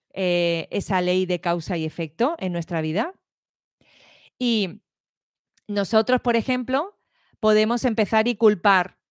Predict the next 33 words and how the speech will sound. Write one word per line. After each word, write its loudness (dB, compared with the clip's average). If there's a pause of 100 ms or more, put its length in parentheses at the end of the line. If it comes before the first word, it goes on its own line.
(120)
Claro, 2
es -6
que 0
mamá 0
tiene 2
la 4
culpa, -2 (440)
porque -4
mamá 0
me 0
dijo, 0 (240)
es -6
que -2
papá 0
tiene -2
la 0
culpa, -2 (240)
porque -2
papá 0
decía 0
que -2
las -2
mujeres 2
que -2 (260)
salían, 0
que -4
trabajaban 0
mucho, -4 (340)
eh, -2
no 0
eran 2
buenas 0
esposas, -2